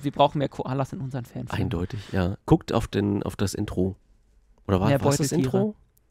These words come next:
Speaker 2: War's das
Speaker 1: Ja,
Speaker 2: Intro?
Speaker 1: na, das
Speaker 2: Ja,
Speaker 1: ist der, der
Speaker 2: das war das
Speaker 1: Bumper
Speaker 2: Intro.
Speaker 1: vor dem Intro. Dieses,
Speaker 2: Mhm.
Speaker 1: äh, wenn, wenn die Cerritos einmal durchfährt und dann fliegt und einmal dann steht da Star Trek. Und im Hintergrund, ähm,
Speaker 2: Ein
Speaker 1: guck mal.
Speaker 2: Koala. Schaut her.
Speaker 1: Ja. Und, äh, wir müssen noch kurz auf die, die erweit-, den erweiterten,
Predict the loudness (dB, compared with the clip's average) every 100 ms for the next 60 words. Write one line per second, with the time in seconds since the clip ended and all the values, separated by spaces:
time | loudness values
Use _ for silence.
0 | _ -10 -8 -6 -2 0 2 4 4 4
1 | 2 2 2 4 6 6 4 2 2 0
2 | 0 -2 -2 -2 -2 0 2 4 6 4
3 | 4 2 -2 0 -2 0 0 -2 0 0
4 | 2 0 -2 -4 -4 -6 -2 -2 -2 -4
5 | -6 -8 -20 -20 -6 -4 -4 -6 -4 -2
6 | -4 -6 -8 -10 -10 -10 -8 -8 -10 -18
7 | -20 -20 -20 -20 -20 -20 -10 -8 -6 -4
8 | -4 -4 -4 -4 -6 -6 -4 -6 -10 _
9 | -6 -6 -6 -4 -2 -2 -4 -8 -14 -10
10 | -4 -4 -2 -2 2 0 0 -8 _ -20
11 | -20 -20 -20 _ _ _ _ -2 0 4
12 | 4 4 2 2 0 0 0 -2 0 2
13 | 4 4 2 2 0 2 2 0 0 -4
14 | 0 0 0 0 2 2 2 0 -2 -4
15 | -6